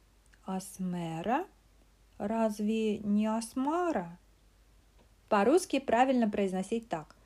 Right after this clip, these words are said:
«Ну что, хороший прием был? С визами легко туда пропустили?» «Я волновался. Ведь вы до этого побывали в Эфиопии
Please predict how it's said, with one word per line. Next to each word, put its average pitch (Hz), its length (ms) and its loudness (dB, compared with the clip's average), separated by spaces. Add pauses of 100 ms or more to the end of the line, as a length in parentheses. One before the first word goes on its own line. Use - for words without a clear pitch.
(280)
«Ну 294 380 0
что, - 340 2
хороший 277 540 4
прием 226 460 0
был? 165 240 -6 (600)
С - 120 -16
визами 233 400 2
легко 240 360 4
туда 240 260 4
пропустили?» 202 720 -4 (500)
«Я 185 220 0
волновался. 247 840 4 (500)
Ведь 233 420 -2
вы 254 480 4
до 220 140 6
этого 208 400 6
побывали 233 540 4
в 240 140 2
Эфиопии 269 720 0